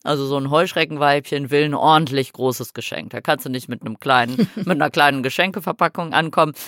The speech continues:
Speaker 1: Diese Spermatophoren nennt man das. Die sind bis zu einem Drittel der gesamten Körpergröße des Männchens groß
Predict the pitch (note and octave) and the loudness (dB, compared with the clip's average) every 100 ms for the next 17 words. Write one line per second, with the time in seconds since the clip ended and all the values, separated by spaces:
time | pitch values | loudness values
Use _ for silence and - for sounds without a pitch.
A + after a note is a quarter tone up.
0 | - - - C#3+ C3 C#3 B2 - D3+ C#3+ | -16 -18 -12 -4 0 0 -4 0 4 4
1 | D3 C#3 - C3+ - D3 D3+ G3+ G#3+ A3 | 4 2 0 -4 -2 2 6 6 6 2
2 | A3+ A3 F#3 F#3+ G3 F3+ F3+ F3+ - - | 0 0 0 0 0 0 2 0 -2 -18
3 | - - D3+ D#3 D#3 C3 - _ F3+ E3+ | -16 -8 -2 -2 -2 -8 -16 _ 2 4
4 | - F#3 F3 - C#3 F#3 F#3 - F3+ F3 | 0 -2 -2 0 2 2 0 -2 -4 -2
5 | E3+ C#3+ B2+ C#3 C#3+ D3 C#3+ B2 C#3+ C#3+ | -2 -2 -2 0 0 0 -6 -2 0 0
6 | B2 C3 B2+ A#2 - D#3 G3 - G3+ G3 | 0 -2 -2 -6 -4 0 2 2 0 -2
7 | - D3 E3 F3 | -4 2 6 4